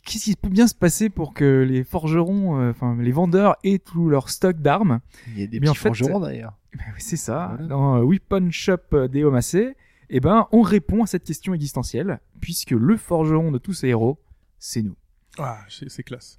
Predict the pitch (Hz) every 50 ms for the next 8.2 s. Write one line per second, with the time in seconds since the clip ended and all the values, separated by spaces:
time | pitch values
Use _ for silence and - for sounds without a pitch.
0 | - - - - - 160 139 127 127 123 156 175 160 - - - 143 131 120 117
1 | 117 107 110 110 107 113 135 156 170 165 165 175 196 220 220 196 - - - -
2 | 156 - - 202 180 - 147 131 - - - 190 208 220 196 160 135 - 131 135
3 | 131 - - 143 143 151 165 196 226 247 262 262 214 156 131 110 - - 151 170
4 | 160 - - - 135 120 - - 156 190 165 127 117 - 165 - _ _ _ -
5 | 170 185 175 - 147 139 131 131 147 180 208 190 - 147 131 - - - 139 135
6 | 131 - _ _ - - _ - - 139 147 156 170 202 202 185 - - 190 202
7 | 202 160 151 151 156 - - 175 170 - - - 180 165 - - - 165 165 202
8 | 196 156 123